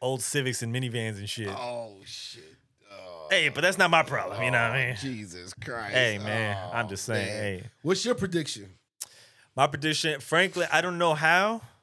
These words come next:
Speaker 1: but Franklin is going to prison.
Speaker 2: Mm-hmm.
Speaker 1: I think he's snitching on somebody.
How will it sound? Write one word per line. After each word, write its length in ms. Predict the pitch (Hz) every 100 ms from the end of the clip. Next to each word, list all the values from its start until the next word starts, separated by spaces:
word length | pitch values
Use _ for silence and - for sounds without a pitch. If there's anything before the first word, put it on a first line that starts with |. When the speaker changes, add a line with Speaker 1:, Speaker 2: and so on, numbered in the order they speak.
| _ _ _ -
Speaker 1:
but 140 | 113
Franklin 380 | - 156 170 180
is 80 | 147
going 160 | 156
to 60 | 175
prison. 460 | - 143 113 117 123 _ - - _ 117
Speaker 2:
Mm-hmm. 200 | 110 123 - - _ _ _ _ -
Speaker 1:
I 80 | 139
think 240 | 175 131
he's 240 | 170 254
snitching 560 | - 127 110 - 131 147 - -
on 120 | 107
somebody. 680 | - 131 165 120 87 101